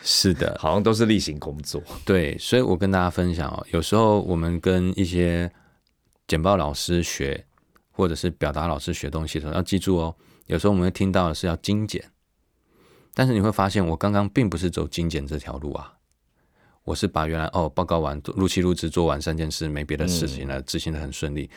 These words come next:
Speaker 1: 我是把它内容起码多上了一倍以上。
Speaker 2: 对。
Speaker 1: 所以有时候不是精简，而是你有没有让人家感受到这个事情的价值。
Speaker 2: 嗯。
Speaker 1: 而说故事就是用情节去架构一个价值感。
Speaker 2: 对。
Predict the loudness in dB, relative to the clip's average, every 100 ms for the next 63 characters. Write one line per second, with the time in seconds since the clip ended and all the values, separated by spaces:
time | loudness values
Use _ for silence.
0 | -12 -6 -4 -2 -2 -2 -6 _ _ -2
1 | 2 2 0 -4 -4 -4 -4 -2 -2 -2
2 | -4 -6 -8 -8 -8 -8 -8 -10 -12 -16
3 | _ -6 -6 -8 -20 0 4 4 6 2
4 | 0 -6 -4 -4 -2 -2 -2 -4 -10 -12
5 | _ _ _ _ _ _ -2 -2 2 2
6 | 4 2 2 2 0 0 -2 -4 -6 -4
7 | -4 -4 -4 -2 -2 0 -2 -4 -6 -6
8 | -4 -2 -4 -4 -10 -10 -6 -4 -4 -6
9 | -14 -16 -18 _ -12 -6 -2 -2 -4 -6
10 | -10 0 0 2 4 4 6 2 4 2
11 | 2 4 4 2 0 0 0 0 0 -2
12 | -2 -4 -2 -2 0 0 0 0 -2 -4
13 | -4 -4 -4 -4 -8 -12 -12 -14 -16 _
14 | _ -6 -6